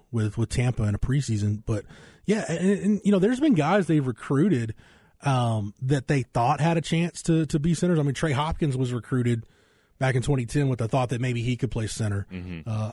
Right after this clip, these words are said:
Speaker 1: there was a, a thought that may-, maybe Connor Williams could work some center.
Speaker 2: And funny 'cause both those guys play center in the N F L.
Speaker 1: Yeah, it just so happened, though, that Connor Williams, there was just such a need at left tackle. I mean,
Speaker 2: Yeah.
Speaker 1: he was, he was with the ones his first spring,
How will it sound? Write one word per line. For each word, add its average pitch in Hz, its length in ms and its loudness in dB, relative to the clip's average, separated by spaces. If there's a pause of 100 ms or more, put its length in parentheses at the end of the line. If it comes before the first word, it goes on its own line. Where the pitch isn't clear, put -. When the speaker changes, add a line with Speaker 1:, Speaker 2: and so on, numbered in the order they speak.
Speaker 1:
there 120 240 -2
was 220 140 2
a, 202 100 2 (240)
a 156 220 2
thought - 420 -2
that 143 180 -2
may-, 139 240 2
maybe 151 240 2
Connor 165 300 2
Williams 147 420 0
could 120 160 -2
work 120 300 -6
some 113 160 -2
center. 147 400 0 (160)
Speaker 2:
And 104 160 -4
funny 131 220 -2
'cause 101 140 -8
both 117 200 0
those 98 160 -2
guys 107 300 0
play 113 220 -4
center 127 340 -2
in 104 60 -6
the 98 60 -6
N 101 100 -6
F - 120 -8
L. 170 60 4
Speaker 1:
Yeah, 175 220 2 (260)
it 160 140 0
just 190 180 0
so 190 100 2
happened, 175 400 0
though, 151 120 2
that 135 120 -4
Connor 160 240 2
Williams, 156 240 4
there 156 100 2
was 139 120 0
just 139 160 -2
such 156 200 0
a 139 60 2
need 139 260 2
at 127 120 -2
left 139 220 0
tackle. 135 360 -2
I 123 80 -2
mean, 135 160 2
Speaker 2:
Yeah. 151 80 4
Speaker 1:
he 262 60 4
was, 269 160 0 (180)
he 214 160 2
was 285 160 4
with 240 120 0
the 208 40 4
ones 165 400 2
his 160 160 0
first 170 300 0
spring, 139 500 0